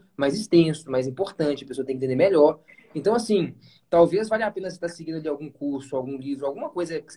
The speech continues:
uma, algum sistema em que você confia, que você fala, "Velho, aqui a galera vai me entregar a quantidade certa." E aí, quando você tiver ali acertado oitenta, noventa por cento daquela quantidade de exercícios, beleza, cara, não, eu tô entendendo, entende seus erros e tal,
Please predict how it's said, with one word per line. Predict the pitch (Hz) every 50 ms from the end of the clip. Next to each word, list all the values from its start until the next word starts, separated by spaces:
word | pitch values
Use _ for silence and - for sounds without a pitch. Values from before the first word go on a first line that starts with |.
| _ -
uma, | 123 117 127 123 - - _ _ _ _ -
algum | - - 135 131 143 185 226 254 254 233 180
sistema | - - 233 226 - - 160 180 196 185
em | 165
que | -
você | - 175
confia, | 170 - 196 170 170 - - - 180 220 180 - - - _ _ _ _
que | - -
você | - 165
fala, | 170 175 175 175
"Velho, | 170 165 147 143
aqui | 143 - 180 190 -
a | - 175 175
galera | 170 160 165 160
vai | 175 170
me | 170
entregar | 170 175 165 151 151
a | 151
quantidade | - 160 156 - - - - -
certa." | - 196 151 131 127 131 127
E | 127
aí, | 123
quando | 127 147 147
você | - - 165 160 156 - - _ _ _ -
tiver | - 147 135 127 147 170
ali | 185 175 165 156
acertado | 151 - 160 143 - - 143 139 139 127 - _ _ _ -
oitenta, | - 147 147 139 - 170 170 160 147 143
noventa | 143 143 143 127 147 170 170 170 -
por | - 143 -
cento | - - 147 143 139 - 127 - _ _ _ _ _
daquela | 127 131 127 127 147 143 139
quantidade | 139 143 139 135 - 139 135 131
de | 131
exercícios, | 123 123 123 123 - - 190 208 202 - - - - - _ _ _ _
beleza, | _ 120 143 160 185 180 160 139
cara, | - - 139 143
não, | 147 143
eu | 131 127
tô | 143 143
entendendo, | 147 - 180 185 165 - 160 170 170 156
entende | 131 - 147 151 147
seus | - - 143 131 123
erros | 135 147 151 147 -
e | -
tal, | - - 135 151 -